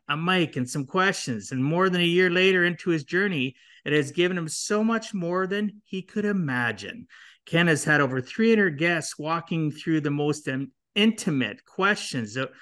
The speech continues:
about their views on life, with all their stories of human tragedy, overcoming life, and finding our ways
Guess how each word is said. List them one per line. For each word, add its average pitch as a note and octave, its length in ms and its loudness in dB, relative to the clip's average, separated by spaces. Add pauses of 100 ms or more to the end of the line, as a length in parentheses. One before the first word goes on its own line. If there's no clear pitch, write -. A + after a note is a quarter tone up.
(180)
about D3+ 420 4
their C3+ 160 0
views F#3 380 0
on G3 200 2
life, F3 420 0
with B2 140 -10
all C#3 180 0
their A#2+ 160 0
stories F3 500 0
of A2 120 -6
human D3+ 380 -4
tragedy, F#3 760 0 (380)
overcoming D#3+ 680 0
life, F#3+ 300 0 (100)
and C3 240 -8
finding G3+ 540 2 (880)
our D#3 160 2
ways C3+ 460 -4